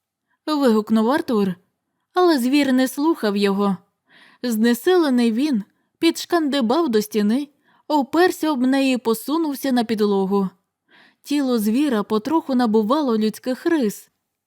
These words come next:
Вже через хвилину під стіною лежав вродливий юнак. Батько з криком розпачу підскочив до сина. Він гладив його чорні кучері,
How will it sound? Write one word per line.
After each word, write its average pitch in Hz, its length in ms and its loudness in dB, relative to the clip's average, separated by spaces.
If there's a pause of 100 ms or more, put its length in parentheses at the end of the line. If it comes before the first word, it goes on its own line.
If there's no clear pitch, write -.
(840)
Вже 262 320 0
через 285 360 -2
хвилину 262 540 2
під 233 180 -4
стіною 262 560 0
лежав 233 400 2
вродливий 233 640 2
юнак. 247 540 -4 (680)
Батько 254 540 0
з 220 60 -6
криком 262 540 0
розпачу 233 540 -2
підскочив 294 600 -2
до 320 140 0
сина. 202 480 -2 (680)
Він 247 260 2
гладив 240 500 2
його 226 280 4
чорні 226 420 0
кучері, 240 640 -2